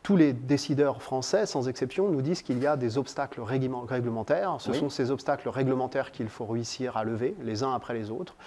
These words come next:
Speaker 1: Fiscaux aussi, c'est un long chemin. La France l'a
Speaker 2: Alors
Speaker 1: effectué
Speaker 2: justement,
Speaker 1: il y a
Speaker 2: une
Speaker 1: une
Speaker 2: nouvelle loi
Speaker 1: dizaine
Speaker 2: sur les
Speaker 1: d'années.
Speaker 2: investissements a
Speaker 1: Et cette
Speaker 2: été,
Speaker 1: nouvelle
Speaker 2: euh,
Speaker 1: loi sur les investissements va permettre de lever un à un
Speaker 2: Exactement.
Speaker 1: tous ces obstacles, en tout cas toutes les,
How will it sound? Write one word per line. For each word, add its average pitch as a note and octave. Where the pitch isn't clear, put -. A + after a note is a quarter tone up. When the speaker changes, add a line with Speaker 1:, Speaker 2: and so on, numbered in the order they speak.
Speaker 1:
Fiscaux -
aussi, D3+
c'est A#2
un G#2+
long B2
chemin. C3
La B2
France -
l'a B2+
Speaker 2:
Alors B2+
Speaker 1:
effectué C3
Speaker 2:
justement, C#3
Speaker 1:
il B2
y -
a -
Speaker 2:
une D3+
Speaker 1:
une C3+
Speaker 2:
nouvelle C3+
loi D#3+
Speaker 1:
dizaine C4+
Speaker 2:
sur -
les -
Speaker 1:
d'années. A#2+
Speaker 2:
investissements A#2
a C3
Speaker 1:
Et B2+
cette C#3
Speaker 2:
été, B2+
Speaker 1:
nouvelle D3
Speaker 2:
euh, C#3+
Speaker 1:
loi D3
sur C#3+
les B2
investissements B2
va D3
permettre C#3
de C#3+
lever C3
un C3+
à A#2+
un A#2
Speaker 2:
Exactement. F#3
Speaker 1:
tous E3
ces C3
obstacles, A#2+
en A#2+
tout C#3
cas E3
toutes E3+
les, D#3